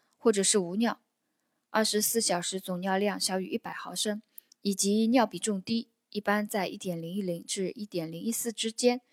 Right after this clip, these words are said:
尿中常有蛋白质、红细胞、白细胞和管型等。另外还有一些主要表现就是高钾血症，是本期最主要和最危险的并发症，病人表现心律失常、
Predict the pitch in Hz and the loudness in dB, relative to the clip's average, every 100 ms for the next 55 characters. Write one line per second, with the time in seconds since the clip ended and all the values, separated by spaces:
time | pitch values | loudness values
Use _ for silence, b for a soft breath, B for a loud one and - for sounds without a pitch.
0 | b b b b 262 220 208 254 254 - | b b b b 6 6 4 2 2 0
1 | 202 202 180 208 190 170 185 220 - - | -2 0 0 0 -2 -4 -2 -2 -6 -8
2 | 185 196 214 - 202 208 - 180 185 214 | -4 -2 -2 0 0 0 -4 -4 -2 -2
3 | 208 220 - 180 202 185 - - 175 180 | 0 -2 -2 -4 -4 -6 -6 -4 -4 -4
4 | 220 180 - _ _ _ _ _ _ _ | -6 -8 -10 _ _ _ _ _ _ _
5 | _ 269 269 208 196 202 175 190 196 180 | _ 6 8 8 4 2 4 4 2 0
6 | 170 180 170 170 202 180 190 185 - 175 | -2 -4 -8 -6 -6 -6 -6 -4 -2 -4
7 | 170 208 208 185 185 170 180 208 185 _ | -4 -2 0 -2 -4 -6 -4 -4 -4 _
8 | _ _ _ - - 226 208 165 165 - | _ _ _ 0 6 8 8 4 2 2
9 | 226 - 240 - 170 170 220 - - 185 | 2 6 6 6 0 2 2 2 -4 0
10 | 180 196 277 214 247 269 - 170 170 175 | 2 2 4 6 6 6 2 -2 -8 -8
11 | 190 196 - 185 - _ _ _ 240 202 | -6 -4 -2 -4 -6 _ _ _ 2 2
12 | 208 202 170 - 196 - - 240 233 196 | 2 2 0 0 -2 -4 -2 2 2 2
13 | 233 - 175 170 | 0 -2 -2 -4